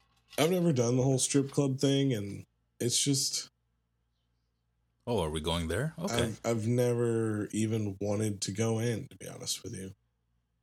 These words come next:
Speaker 2: Yeah.
Speaker 1: And I, I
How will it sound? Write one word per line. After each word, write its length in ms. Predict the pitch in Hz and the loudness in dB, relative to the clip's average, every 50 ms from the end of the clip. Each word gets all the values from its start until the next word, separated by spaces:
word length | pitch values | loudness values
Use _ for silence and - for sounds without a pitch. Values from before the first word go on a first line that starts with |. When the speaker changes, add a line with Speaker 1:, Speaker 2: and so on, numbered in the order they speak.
| _ _ _ _ _ _ _ _ _ _ _ _ _ _ - | _ _ _ _ _ _ _ _ _ _ _ _ _ _ -10
Speaker 2:
Yeah. 180 | 82 76 76 76 - _ _ _ _ _ _ _ _ _ _ _ _ _ _ _ _ _ _ _ _ _ _ _ _ _ _ _ - - | -8 -8 -8 -10 -14 _ _ _ _ _ _ _ _ _ _ _ _ _ _ _ _ _ _ _ _ _ _ _ _ _ _ _ -4 0
Speaker 1:
And 160 | 117 123 127 | 2 4 4
I, 180 | 127 131 127 120 - | 4 2 0 0 0
I 300 | 113 117 120 123 123 110 | 0 2 4 4 2 2